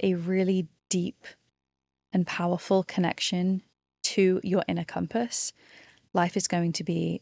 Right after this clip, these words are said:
much more challenging for you. So just like if you are going to go on a big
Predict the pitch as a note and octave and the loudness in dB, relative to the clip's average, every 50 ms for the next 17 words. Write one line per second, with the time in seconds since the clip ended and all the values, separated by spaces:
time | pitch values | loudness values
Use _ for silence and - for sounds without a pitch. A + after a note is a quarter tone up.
0 | _ _ F3+ F3 - - - - - F#3 E3+ F3 - - F3+ F3 - F3 F3 - | _ _ -2 0 0 -2 -4 -4 -2 -2 -2 -2 -2 -2 -2 0 0 -2 -2 -2
1 | - - - - - - - - - - - F#3 - _ - - - - - - | -2 -4 -4 -2 -2 -4 -2 -2 -4 -4 -6 -8 -10 _ -20 -18 -18 -18 -18 -20
2 | - _ - - A#3+ - C#4 D4+ - - - G3+ F3+ F3 F3+ - - - - F#3 | -10 _ -2 -2 0 2 2 0 0 2 2 4 4 4 2 -2 -4 -2 -2 -2
3 | F3 - - F#3+ F3+ F3+ F#3 F#3 F#3+ - - F3+ E3+ E3+ E3+ E3+ E3+ E3+ F3 F#3 | -2 -2 -4 -2 0 0 2 2 0 0 0 -2 -2 -2 -2 -2 -2 -2 -4 -4
4 | - _ _ _ _ - E3+ F3 G3 G#3 G#3+ G#3+ - - A#3 - F#3+ F3+ F3+ F3+ | -8 _ _ _ _ -2 0 0 0 0 0 0 0 -2 -2 0 0 0 2 2
5 | F3+ F#3 F#3 E3+ - A3 B3+ - - | 2 0 0 0 2 0 0 0 -4